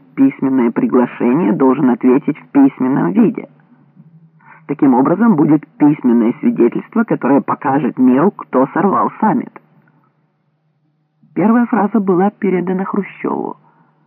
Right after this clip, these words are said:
но он догадался, куда клонит Деголь, и в расставленную ему ловушку не пошел.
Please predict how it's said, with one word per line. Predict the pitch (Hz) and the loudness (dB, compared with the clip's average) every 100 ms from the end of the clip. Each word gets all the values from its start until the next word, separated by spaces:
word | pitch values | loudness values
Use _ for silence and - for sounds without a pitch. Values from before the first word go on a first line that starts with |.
| _ _ _ _ | _ _ _ _
но | 151 151 | -4 -2
он | 160 | 0
догадался, | 156 170 202 185 - - | 0 2 2 2 -2 -8
куда | - 131 117 | -4 -2 -2
клонит | - 131 120 120 104 | 0 0 2 0 2
Деголь, | 123 113 156 226 | 0 2 2 2
и | 127 127 | 2 0
в | 127 139 | -2 -2
расставленную | 147 - - 147 147 123 120 123 | -2 -4 -4 -2 0 2 2 2
ему | 117 123 117 | 4 4 2
ловушку | 117 131 240 - 262 262 - _ | 2 0 -2 0 -4 -4 -10 _
не | 170 151 - | -4 -4 -2
пошел. | - - - - | -6 -8 -12 -14